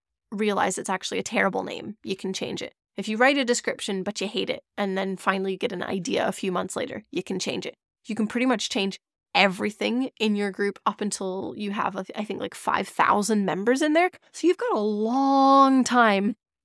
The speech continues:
to make sure that you're happy with the way your group is before it's kind of more locked in place. So just be assured, be reassured by the idea that you can change all of this. Um, so just get it out there, get it started, get the ball rolling, and,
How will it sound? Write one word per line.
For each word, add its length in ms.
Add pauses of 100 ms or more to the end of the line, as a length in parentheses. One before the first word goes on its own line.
(180)
to 100
make 180
sure 160
that 200
you're 100
happy 320
with 160
the 60
way 100
your 160
group 220
is 160
before 360
it's 200
kind 200
of 60
more 220
locked 440
in 180
place. 480
So 300 (480)
just 420
be 380
assured, 520 (240)
be 120
reassured 560
by 100
the 160
idea 380
that 240 (220)
you 200
can 200
change 460
all 280
of 80
this. 280 (160)
Um, 340
so 200
just 520
get 180
it 120
out 220
there, 240
get 240
it 140
started, 460 (400)
get 200
the 80
ball 400
rolling, 400
and, 240